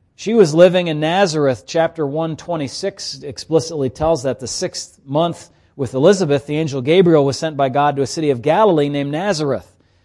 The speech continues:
to visit with Mary and give her the announce-, announcement of the birth of the Messiah. This is as much as fifty miles or more distant from where Zacharias and Elizabeth lived. But Mary went right away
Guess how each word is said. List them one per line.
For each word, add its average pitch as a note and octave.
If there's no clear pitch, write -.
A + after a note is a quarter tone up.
to C#3+
visit D3
with C3
Mary D3+
and B2
give C3
her C#3+
the B2+
announce-, B2
announcement C3
of G#2+
the A2+
birth B2
of A2
the G#2+
Messiah. A2
This G3+
is D#3+
as C#3+
much E3+
as C#3
fifty F#3
miles D3+
or C#3
more D3+
distant C3+
from C3+
where C3
Zacharias C#3
and B2+
Elizabeth B2+
lived. B2+
But C#3
Mary F3+
went D#3
right D#3
away D3+